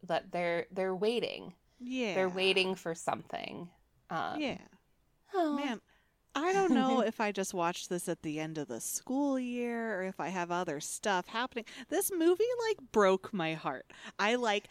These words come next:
Speaker 1: Yeah.
Speaker 2: hyper focused on it, I think, because I needed, it had,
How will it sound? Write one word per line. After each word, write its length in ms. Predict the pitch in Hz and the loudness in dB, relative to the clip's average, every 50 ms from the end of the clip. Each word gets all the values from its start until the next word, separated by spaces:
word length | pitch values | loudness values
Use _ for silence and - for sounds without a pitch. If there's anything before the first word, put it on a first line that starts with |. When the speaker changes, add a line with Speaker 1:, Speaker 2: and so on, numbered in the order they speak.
| - - | -12 -8
Speaker 1:
Yeah. 680 | 311 294 302 285 269 247 220 214 208 208 208 285 302 320 | -2 0 2 4 6 4 4 4 4 4 4 4 4 2
Speaker 2:
hyper 20 | |
focused 840 | - - - - 226 196 196 208 - - 247 247 269 262 - - - | 0 -4 0 2 4 4 4 4 2 2 2 2 2 2 0 -2 -2
on 300 | - 190 226 233 240 247 | -2 -2 -2 -2 -2 -2
it, 240 | 269 285 302 285 - - | -2 -2 -2 -2 -2 -2
I 120 | 220 240 240 | -2 -2 0
think, 320 | - 254 247 254 254 - | 0 0 -2 -2 -4 -6
because 300 | - 214 202 - 196 180 | -6 -6 -2 -2 0 2
I 120 | 185 175 180 | 2 2 2
needed, 360 | 180 180 180 185 185 185 - | 2 0 0 2 0 0 0
it 140 | - 185 185 | 0 0 -2
had, 400 | - - - 190 185 180 180 175 | -2 -4 -4 -4 -2 -2 -4 -6